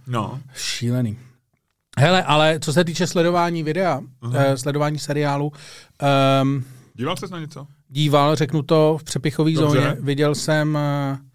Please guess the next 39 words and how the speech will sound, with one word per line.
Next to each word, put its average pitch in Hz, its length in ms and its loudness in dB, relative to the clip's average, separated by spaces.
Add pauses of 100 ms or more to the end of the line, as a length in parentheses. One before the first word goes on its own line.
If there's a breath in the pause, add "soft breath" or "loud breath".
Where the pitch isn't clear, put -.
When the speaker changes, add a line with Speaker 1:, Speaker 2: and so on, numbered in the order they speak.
(360)
Speaker 2:
novej 139 220 -2
seriál 147 400 0
Rowena 143 280 -2
Atkinsona 147 600 -6
na 143 120 -4
Netflixu. 139 680 -6 (160)
Speaker 1:
Moucha? 139 480 -6 (760)
Speaker 2:
Eh, 131 40 0
ne. 135 100 2
Speaker 1:
Vosa? 165 280 -4 (140)
Včela? 147 240 -2
Speaker 2:
Muž, 170 280 -2
muž 147 240 0
Speaker 1:
Bee? 156 100 4
Speaker 2:
versus 151 260 -2
včela. 143 360 0 (200)
Speaker 1:
Bee? 131 260 -8 (220)
Speaker 2:
Nebo 131 140 -4
bee? 127 240 -2 (400)
Včela 165 280 -4
nebo 151 160 -4
osa? - 220 -14 (180)
Speaker 1:
Bee, 127 320 -12
včela, 160 320 -16
podle - 120 -16
Speaker 2:
Včela. 135 180 0
Speaker 1:
mě, - 80 -14 (140)
no. 110 120 -12 (240 loud breath)
Speaker 2:
A, 135 460 2 (180)
no 143 320 -2
a 147 100 2
řeknu 156 240 -2
ti, 180 240 0
to 165 280 -8
jako 165 240 -6
bizarní 165 580 -4
zážitek 156 440 -10
to 117 100 -12
byl. 110 180 -12